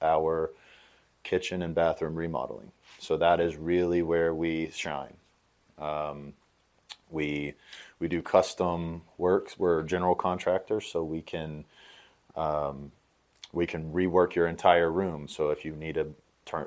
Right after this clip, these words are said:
blow a wall out and make that, make your kitchen longer, move the plumbing or, and the electrical around, move some ductwork to make it what your vision is, we can go in there and structurally do that, per-, permit the whole job and do that whole thing. Um,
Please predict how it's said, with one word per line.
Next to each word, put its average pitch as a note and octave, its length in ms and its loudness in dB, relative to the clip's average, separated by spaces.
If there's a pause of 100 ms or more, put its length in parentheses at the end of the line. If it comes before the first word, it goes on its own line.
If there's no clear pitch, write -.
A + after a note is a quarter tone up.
(120)
blow E2+ 220 2
a F2 80 4
wall F#2+ 300 10
out D#2 320 4
and C#2+ 280 -10 (100)
make E2 240 -2
that, D#2+ 260 4
make E2+ 180 -4
your F2 80 -4
kitchen E2+ 360 -4
longer, F2 360 0
move E2 260 -4
the F#2 80 -8
plumbing F2+ 400 -2
or, D#2+ 100 -4
and D#2+ 300 -6
the E2 40 -8
electrical F2+ 560 0
around, D#2 320 -4
move D#2+ 180 -8
some E2 160 -14
ductwork E2 460 -2
to - 100 -16
make D#2+ 200 -4
it - 220 -4 (420)
what E2 260 4
your E2+ 100 0
vision F2 380 2
is, E2+ 360 -2 (560)
we D#2+ 140 -2
can E2 140 -4
go D#2+ 180 6
in E2 140 0
there F2+ 160 2
and F2 100 -2
structurally E2 560 0
do D#2+ 160 -2
that, F#2 340 6 (320)
per-, F#2 200 4
permit E2 400 -2
the E2 100 0
whole E2+ 160 2
job E2 300 4
and D#2+ 120 -4
do E2 140 -2
that E2 200 4
whole D#2+ 200 -2
thing. E2 400 -8 (840)
Um, D#2 600 2